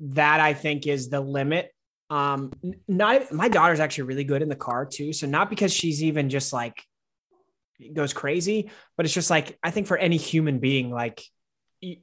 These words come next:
we're not designed to be confined for that long.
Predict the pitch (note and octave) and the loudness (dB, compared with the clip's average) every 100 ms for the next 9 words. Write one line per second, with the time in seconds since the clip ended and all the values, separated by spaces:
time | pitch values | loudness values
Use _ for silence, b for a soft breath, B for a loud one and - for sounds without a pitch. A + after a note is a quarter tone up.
0 | _ - D#3 E3+ E3+ E3+ D3 C3+ C#3 C3+ | _ -12 -2 2 4 4 2 2 4 4
1 | C3+ B2+ - - D3+ B2+ C3+ C3 B2+ - | 2 -2 -10 -6 -2 0 0 0 -4 0
2 | A#2+ A#2 G#2+ C3 G#2+ - G#2+ F#2 | -2 -2 -6 -8 -8 -8 -10 -12